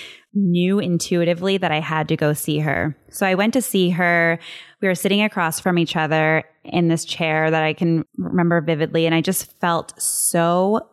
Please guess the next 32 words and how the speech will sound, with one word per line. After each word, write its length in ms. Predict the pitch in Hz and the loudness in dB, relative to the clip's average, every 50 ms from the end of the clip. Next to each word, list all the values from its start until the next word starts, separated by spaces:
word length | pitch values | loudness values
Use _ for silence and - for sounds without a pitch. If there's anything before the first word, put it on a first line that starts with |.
| _ _ | _ _
comfortable 720 | - - - - 165 156 156 147 - 175 170 180 175 175 170 | -14 -10 -6 -4 -2 -2 -2 -2 -2 -2 0 0 0 0 0
and 160 | - - 160 | 0 0 0
at 240 | 147 147 143 - - | 0 0 0 -2 -2
ease 320 | 147 147 139 151 143 - | -2 -2 0 0 -2 -2
with 140 | 180 185 - | -2 -2 0
her. 340 | - 226 220 226 233 233 233 - - - - - - - - _ | 0 0 2 2 2 0 -2 -4 -8 -12 -14 -14 -16 -18 -10 _
And 420 | - 190 180 175 170 170 170 160 - - - | -2 0 2 2 2 2 2 0 0 -2 -2
we 180 | 185 196 185 185 | 0 0 0 0
talked 460 | - - - 208 220 - - - - | -2 -2 -2 -2 -2 -2 -6 -6 -4
briefly 600 | - 175 175 170 165 - - 175 170 165 165 165 | 0 0 0 0 0 -2 -2 0 0 2 2 0
about 280 | 165 156 160 156 - | 0 0 0 0 0
my 100 | - 160 | 0 -2
situation, 880 | 156 - 175 160 - 165 156 156 156 151 - - 170 160 160 156 160 160 - - | 0 -2 -4 -2 0 0 2 2 2 0 0 0 2 2 4 4 2 0 0 -2
but 200 | - - - - | -6 -6 -4 -2
then 200 | 175 170 165 165 | 0 2 2 2
we 120 | 165 160 | 2 2
went 200 | 160 156 151 - | 2 0 0 0
into 640 | - 165 156 151 147 - - - 160 156 156 151 151 147 | 0 0 0 0 -2 -2 -2 -2 0 2 2 2 2 0
the 400 | 160 151 151 151 151 151 156 156 185 - - _ | 0 -2 0 0 0 0 -2 -2 -4 -8 -14 _
hypnosis. 840 | - - 185 175 - 220 254 269 254 - - 139 98 - - - - - - - - - - - - - _ - | -6 -4 -4 -2 0 0 0 0 0 -2 -2 -2 -2 -2 -4 -6 -8 -10 -14 -18 -16 -16 -16 -18 -20 -12 _ -4
And 500 | 196 190 185 185 185 180 180 175 185 - - - _ _ _ | -2 0 2 2 2 2 2 2 2 0 -2 -6 _ _ _
what 420 | 214 185 170 196 226 277 - - | -10 -6 -2 0 0 0 -2 -2
hypnosis 720 | 220 220 214 196 185 175 170 170 - - 175 170 - - - | -2 -2 0 2 2 2 2 2 0 0 -2 -2 -2 -4 -4
is 380 | - 175 160 160 160 156 147 151 | 0 0 2 2 2 2 0 -2
initially 760 | - - 180 170 165 165 - - 156 139 147 151 151 156 - | -2 0 2 2 2 0 0 -2 0 0 0 0 0 0 0
is 160 | - 160 - - - | -2 -4 -6 -4 -2
really 260 | 196 220 269 349 349 | 0 0 0 0 0
just 180 | - 202 - | -2 -2 -2
a 60 | 185 170 | -2 -4
deep 380 | 143 - 175 170 165 165 165 - | -4 -4 -2 -2 -2 -2 -2 0
meditation. 800 | 190 175 160 156 147 - - 156 - 160 - - - - - 165 | 0 0 2 0 -2 -2 -4 -4 -2 -2 -4 -4 -4 -2 -2 -2
So 400 | - - 180 175 170 165 165 | -2 0 0 2 2 2 0